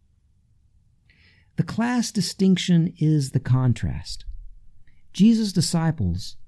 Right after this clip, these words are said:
are peasants, but he has just trained them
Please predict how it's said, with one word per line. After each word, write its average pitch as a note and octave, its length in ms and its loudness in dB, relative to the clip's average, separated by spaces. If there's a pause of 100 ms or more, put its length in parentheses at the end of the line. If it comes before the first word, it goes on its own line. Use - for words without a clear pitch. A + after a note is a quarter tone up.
(260)
are A#2 100 4
peasants, - 640 0 (800)
but D3+ 140 4
he G3 140 6
has C#3 160 8
just - 400 -2
trained F3+ 440 6
them E2 320 2